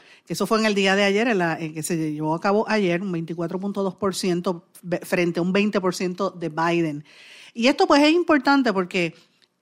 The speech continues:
formalmente la contienda para las elecciones de noviembre, las prima-, antes de eso, las primarias, como quien dice, empezó esta semana y ya sabemos que Bernie Sanders lleva la delantera. Esto es un golpe fuerte para Biden. Me imagino que va a tener que,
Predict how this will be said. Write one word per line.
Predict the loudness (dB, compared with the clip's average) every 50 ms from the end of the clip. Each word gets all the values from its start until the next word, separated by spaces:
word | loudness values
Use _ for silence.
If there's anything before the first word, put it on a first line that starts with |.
| _ _ -12
formalmente | -4 0 2 4 4 6 6 8 8 8 8 6 6 4 4 2
la | 2 2 2
contienda | 0 -2 -2 -4 -4 -2 0 2 2 2 2 2 0 0 -2 -2
para | 0 0 2 2 0
las | -2 -2 -4
elecciones | -4 -4 -4 -4 -2 -2 -2 -2
de | -2 0
noviembre, | 0 0 0 0 0 0 0 0 0 0 -2
las | -2 -4 -6
prima-, | -6 -4 -2 0 0 0 0
antes | -2 -2 0 2 2
de | 4 2 2
eso, | 2 0 0
las | -2 0 -2
primarias, | -2 -2 0 2 2 2 0 -2 -4 -8 -10 _ -20 -20 -20 -20 -20 -20 -20 _ _ _ _
como | 0 2 4 4
quien | 4 4 4
dice, | 4 2 4 2
empezó | 2 2 2 2 2 2 2
esta | 2 2 2 2
semana | 2 2 2 2 2 2 2 0 -2 -4 _ _ _ _ _ _
y | -4 -2 0 2
ya | 2 2
sabemos | 2 4 2 4 4 4 4 4 2
que | 2 2
Bernie | 4 4 4 2 2
Sanders | 0 0 0 2 2 2 0 -2 -4 -10 -20 _ _
lleva | -6 -2 0 2 2 2
la | 2 0 0
delantera. | -2 -4 -4 -6 -6 -6 -4 -4 -4 -4 -4 -6 -8 -14 -20 -20 -20 -20 -14 -10
Esto | -4 2 6 6
es | 6
un | 8
golpe | 6 6 4 4 4 2
fuerte | 2 2 0 0 0 -2 -2
para | 0 0 0 0
Biden. | 0 0 0 0 0 -2 -4
Me | -4
imagino | -4 -4 -4 -2 -2 -2 0
que | 2
va | 2 2
a | 2
tener | 2 0 -2 -2
que, | -2 -2 -4 -4